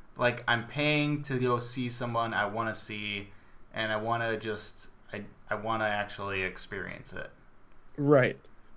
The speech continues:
Speaker 2: Yeah, we, uh, I've gone to, like, concerts. Last time I went to a concert at, uh,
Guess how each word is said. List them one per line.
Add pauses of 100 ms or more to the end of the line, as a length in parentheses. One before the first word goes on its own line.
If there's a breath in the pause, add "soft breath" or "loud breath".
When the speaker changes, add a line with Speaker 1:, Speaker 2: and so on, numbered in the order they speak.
(600)
Speaker 2:
Yeah,
we,
uh, (1000)
I've
gone
to,
like,
concerts.
Last
time
I
went
to
a
concert
at,
uh,